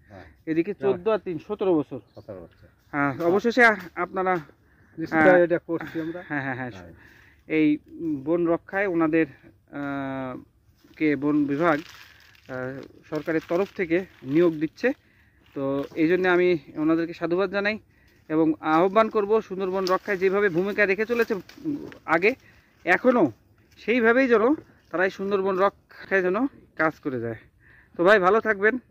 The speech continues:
Speaker 1: আচ্ছা,
Speaker 2: আর
Speaker 1: মনে
Speaker 2: শুন-
Speaker 1: করেন এই যে মাজারটা আমার এখানে, আমি ওই খেতে সাইডে একদম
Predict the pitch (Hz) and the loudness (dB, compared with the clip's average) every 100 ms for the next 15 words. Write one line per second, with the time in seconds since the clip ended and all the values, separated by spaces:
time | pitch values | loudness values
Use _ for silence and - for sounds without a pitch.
0 | _ _ _ 123 - 143 156 165 143 156 | _ _ _ -20 -12 -2 0 0 0 0
1 | 165 165 143 139 147 160 135 131 131 131 | 0 -2 -4 -8 -4 -4 -6 -10 -10 -10
2 | 135 143 135 131 131 127 123 123 _ _ | -10 -10 -8 -6 -6 -6 -8 -10 _ _
3 | _ 117 123 123 - 123 - 131 131 - | _ -12 -8 -8 -10 -12 -10 -10 -12 -16
4 | _ _ - 147 151 143 | _ _ -10 -8 -8 -10